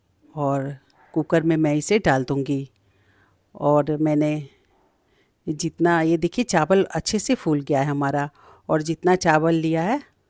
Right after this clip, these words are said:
ये देखिए मैंने एक कप चावल लिया है, तो इसमें लगभग मैं, अ, पौने दो कप मैंने इसमें पानी डाला है, दो कप से कुछ कम। और नमक आधी छोटी चम्मच मैंने इसमें डाल दिया है।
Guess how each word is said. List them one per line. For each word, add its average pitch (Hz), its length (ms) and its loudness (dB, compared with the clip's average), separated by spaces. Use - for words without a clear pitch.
ये 170 160 -6
देखिए 170 300 -4
मैंने 165 220 2
एक 170 240 0
कप 165 160 -2
चावल 156 340 2
लिया 165 280 2
है, 170 140 0
तो 160 140 -2
इसमें 151 320 0
लगभग 156 760 0
मैं, 151 380 0
अ, 147 240 -2
पौने 156 420 2
दो 175 200 2
कप 190 320 0
मैंने 170 260 2
इसमें 185 320 -2
पानी 151 320 0
डाला 147 280 2
है, 190 100 2
दो 160 220 2
कप 151 200 -2
से - 180 -6
कुछ - 240 -6
कम। 147 300 -8
और 151 140 -2
नमक 156 380 -2
आधी 143 240 -2
छोटी - 320 -8
चम्मच 156 440 -6
मैंने 147 200 -4
इसमें 175 320 -4
डाल 135 200 -2
दिया 139 260 -2
है। 147 220 -2